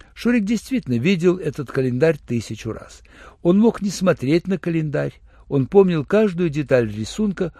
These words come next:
украшающего этот календарь. Бабочка, хризантема, белый лепесток. Акварельная радужная бабочка пыталась взлететь с хризантемы. Она уже раскинула крылья,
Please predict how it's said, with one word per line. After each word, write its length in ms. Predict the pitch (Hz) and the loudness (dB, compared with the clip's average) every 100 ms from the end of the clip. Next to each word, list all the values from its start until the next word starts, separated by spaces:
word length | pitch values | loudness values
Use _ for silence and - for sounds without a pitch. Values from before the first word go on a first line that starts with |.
| - | -14
украшающего 840 | 123 123 120 - 127 143 - 131 113 | -8 -4 -4 -2 0 0 -2 -8 -8
этот 300 | - 101 - | -12 -18 -18
календарь. 520 | - 98 92 - - - - - - - | -14 -12 -12 -14 -18 -20 -20 -20 -20 -12
Бабочка, 680 | 107 147 156 139 - - - - | 2 4 4 -2 -14 -16 -16 -6
хризантема, 800 | 165 156 76 73 151 165 156 160 - - - | -4 -4 -8 -6 0 0 -2 -10 -16 -20 -12
белый 320 | - 160 202 123 | 6 8 8 4
лепесток. 720 | 110 - - - 95 - - - - - - - - - - - - | -2 -4 -14 -12 -12 -14 -20 -20 -20 -20 -20 -20 -20 -20 -20 -16 -4
Акварельная 920 | 147 - 185 196 226 214 202 202 175 | -2 4 4 6 4 4 2 2 6
радужная 560 | 180 190 160 135 151 | 6 4 0 0 0
бабочка 500 | 127 196 208 - - | 4 2 2 -4 -2
пыталась 540 | 180 151 170 190 185 151 | -2 -2 0 0 -2 -8
взлететь 580 | 117 120 131 110 131 - | -10 -4 -2 0 -2 -4
с 60 | |
хризантемы. 720 | - 123 113 110 - - - - - - - - _ - - | -10 -8 -6 -6 -8 -14 -16 -20 -20 -20 -20 -20 _ -14 -2
Она 240 | 135 233 | 2 4
уже 240 | 214 190 | 4 4
раскинула 560 | 185 160 - 196 190 170 | 4 2 0 0 2 0
крылья, 560 | - 85 80 - - | -2 -10 -10 -14 -18